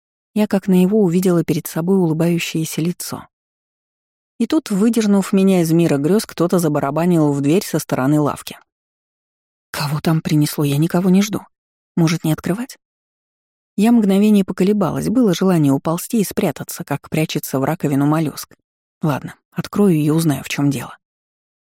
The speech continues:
Задержав взгляд на своих голых ногах в шортах, чертыхнулась и бросилась переодеваться.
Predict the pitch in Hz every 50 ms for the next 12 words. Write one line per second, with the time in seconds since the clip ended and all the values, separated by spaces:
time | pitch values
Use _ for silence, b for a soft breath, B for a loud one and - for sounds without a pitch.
0 | _ _ _ _ _ - 185 190 185 202 214 233 247 277 285 269 - 202 180 175
1 | 170 185 208 233 - 208 180 - - 175 170 170 165 160 165 180 180 175 165 156
2 | - 160 156 151 165 214 240 247 - - - - 220 220 - - 214 - - -
3 | - 170 - - 160 - - 220 247 262 247 214 - - 160 175 185 190 - 190
4 | 180 175 - - 165 165 165 160 175 165 151 127 117 - - - -